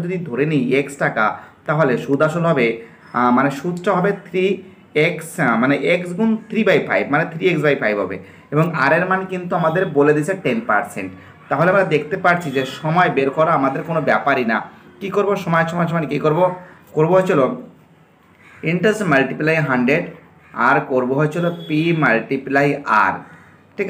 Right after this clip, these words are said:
আছে, আমাদের কিন্তু টাইমের মানটা, মানে টাইমটা বেরোবে, সময় সমান সমান বেরোবে। তো দেখো সুপ্রিয় দর্শকার্থী, আমি অঙ্কটা খুব সুন্দর করে কিন্তু তোমাদের আমি solve করে দেবো। ওকে, কি বলছি বুঝতে পারছো?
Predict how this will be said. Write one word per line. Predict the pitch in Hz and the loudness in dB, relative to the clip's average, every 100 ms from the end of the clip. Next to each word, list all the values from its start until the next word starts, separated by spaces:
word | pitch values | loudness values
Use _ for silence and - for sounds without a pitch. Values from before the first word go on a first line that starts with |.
| - | 0
আছে, | - 113 | 0 0
আমাদের | 131 156 175 | 2 0 -2
কিন্তু | 180 - | -6 -2
টাইমের | 143 135 147 147 | 0 2 2 2
মানটা, | 127 120 127 117 | 2 2 2 0
মানে | 127 127 143 | 0 0 -2
টাইমটা | 135 139 135 113 | 0 2 0 -2
বেরোবে, | 107 104 104 | -4 -4 -8
সময় | 123 143 139 | -4 -2 -2
সমান | 127 117 | -4 -4
সমান | 113 98 | -6 -6
বেরোবে। | 95 90 - - - - | -6 -8 -10 -18 -20 -8
তো | 190 | -2
দেখো | 196 175 | -2 -2
সুপ্রিয় | 165 147 139 | -2 0 2
দর্শকার্থী, | 131 151 160 160 131 | 0 -2 -2 0 0
আমি | 127 | 2
অঙ্কটা | 117 117 139 147 | 0 0 -2 -2
খুব | 202 - | -6 -6
সুন্দর | 135 127 127 | -6 -4 -4
করে | 120 | -4
কিন্তু | 123 180 165 | -4 -6 -4
তোমাদের | 123 120 | -2 -2
আমি | 143 180 | -2 -2
solve | 190 156 - | -2 -2 -2
করে | 101 | -6
দেবো। | 101 110 | -2 -2
ওকে, | 127 196 196 - - - | 0 -2 -2 -8 -20 -4
কি | 143 | 2
বলছি | 143 135 123 | 2 2 0
বুঝতে | 120 - | -2 -2
পারছো? | 180 - | -2 0